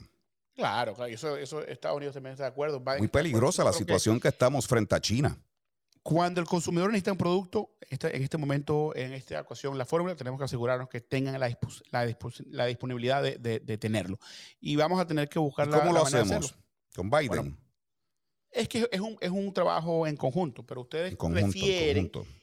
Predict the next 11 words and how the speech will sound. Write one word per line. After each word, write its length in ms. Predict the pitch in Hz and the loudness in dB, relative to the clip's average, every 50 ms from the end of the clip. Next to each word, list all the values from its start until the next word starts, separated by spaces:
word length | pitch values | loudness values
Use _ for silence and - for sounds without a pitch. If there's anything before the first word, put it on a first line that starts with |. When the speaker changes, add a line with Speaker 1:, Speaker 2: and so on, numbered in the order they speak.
| _ _ _ _ | _ _ _ _
Speaker 1:
ustedes 420 | - 147 127 - - 143 139 147 160 | -14 -14 -14 -8 -6 -4 -4 -4 -4
prefieren 500 | 175 170 165 - 202 202 190 190 185 - | -6 -10 -8 -6 -4 -4 -4 -4 -6 -8
que 120 | - - | -4 -4
el, 240 | 139 131 131 - _ _ _ | -2 -2 -4 -6 _ _ _
que 80 | - 135 | -12 -12
el 160 | 120 117 113 | -12 -12 -12
país 480 | _ _ - - 123 147 175 180 165 - | _ _ -10 -4 -2 -2 -2 -2 -4 -6
se 140 | - 139 131 | -6 -4 0
vaya 500 | 139 151 160 165 160 156 160 165 165 - - - - - - _ _ _ _ | 0 2 0 0 -2 -4 -4 -4 -4 -6 -12 -20 -20 -20 -20 _ _ _ _
hacia 320 | - 143 135 131 - 151 160 | -10 -8 -8 -6 -2 0 2
abajo 320 | 190 214 196 185 196 247 | 2 2 2 0 0 -2